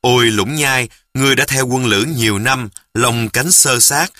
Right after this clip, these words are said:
đôi mắt không còn tinh nhanh lúng liếng, ngươi đã là một lão binh dạng dày, luôn được quân doanh tin cậy. Ta cầu mong ngươi còn sống đến ngày được thảnh thơi gù bên thành cửa sổ của quân vương."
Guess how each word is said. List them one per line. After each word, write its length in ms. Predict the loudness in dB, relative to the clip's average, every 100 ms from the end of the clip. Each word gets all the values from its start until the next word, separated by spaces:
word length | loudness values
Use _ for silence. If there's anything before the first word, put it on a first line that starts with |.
| -20 _ _ _ _
đôi 240 | 0 0 2
mắt 180 | -2 -2
không 200 | -6 -2
còn 300 | 0 0 0
tinh 220 | -2 -2
nhanh 280 | -2 -2 0
lúng 200 | 0 0
liếng, 300 | 0 0 -4 -18 _ _
ngươi 280 | 0 2 2
đã 180 | 0 -2
là 120 | -2
một 260 | -2 -2 0
lão 160 | 0
binh 300 | 0 -4 -2
dạng 260 | -2 -2 -2
dày, 280 | -2 -2 -6 _ _ _
luôn 280 | 0 0 0
được 180 | -2 _
quân 320 | -2 0 0
doanh 320 | -2 -2 -6
tin 260 | -4 -4 -2
cậy. 320 | -2 0 -2 _ _ _ _
Ta 120 | -4
cầu 220 | 0 0
mong 300 | 0 -2 0
ngươi 180 | 0 0
còn 200 | 0 0
sống 260 | 0 0 -4
đến 180 | -4
ngày 160 | -2 0
được 180 | -2 -2
thảnh 240 | -4 -4
thơi 320 | -4 0 0
gù 340 | 0 0 2 2
bên 140 | 0
thành 280 | -2 -6 -4
cửa 160 | -2 0
sổ 280 | 2 0
của 140 | -4 -6
quân 220 | -4 -2
vương." 300 | 0 0